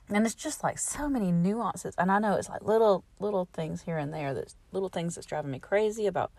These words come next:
trying to be a business and all that. Um, and then this morning I was so hungry. I tried to order,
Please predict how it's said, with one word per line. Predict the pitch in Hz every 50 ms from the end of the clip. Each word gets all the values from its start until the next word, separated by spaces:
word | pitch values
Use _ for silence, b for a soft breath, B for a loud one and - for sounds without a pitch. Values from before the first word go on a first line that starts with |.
| b b b b b b b b b _ _ _ _
trying | - - 156 160 170 185 185 175
to | 165
be | 165 - 165 165 180
a | 190 185
business | 170 170 170 175 190 165 156 151 147 - -
and | - - - - - _ -
all | 127 131 131 -
that. | - - - - - - - b b b b b b b b b b b b b -
Um, | 147 139 131 - - - - 160 - _ _ _ _ _ _ _ _ _ _ _ -
and | - 185 196
then | 180 180 180
this | 170 165 - -
morning | 170 175 185 185 180 170 160
I | 143 135
was | 147 165
so | - - - - - - - - 226 220
hungry. | 180 185 185 190 185 170 147 127 135
I | 147 156
tried | - - 185 185
to | 180 170
order, | - - 160 160 160 156 151 170 -